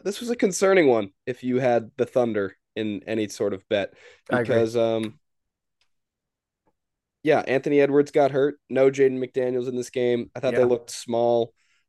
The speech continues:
Speaker 1: Um, I thought they looked very young. They look their age. They are young, but they don't usually look like it. Um,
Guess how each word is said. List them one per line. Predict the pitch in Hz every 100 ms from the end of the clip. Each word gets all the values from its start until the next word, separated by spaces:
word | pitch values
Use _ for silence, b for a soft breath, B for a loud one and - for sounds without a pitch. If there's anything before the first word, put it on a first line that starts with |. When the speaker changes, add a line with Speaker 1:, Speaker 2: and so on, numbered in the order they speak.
| _
Speaker 1:
Um, | - 107 101 101
I |
thought | 107 113 120
they | 110
looked | 110 104 _ _
very | 110 127 123
young. | 110 117 117 120 123
They | 117
look | 127 120
their | 123 110
age. | 113 123 127 -
They | 120
are | 123 143
young, | 147 151 185 _
but | - 117
they | 123
don't | 123 143 120
usually | 135 135 120 - _ _ _ 113
look | 120 -
like | 135 135
it. | 151 - -
Um, | 113 110 107 104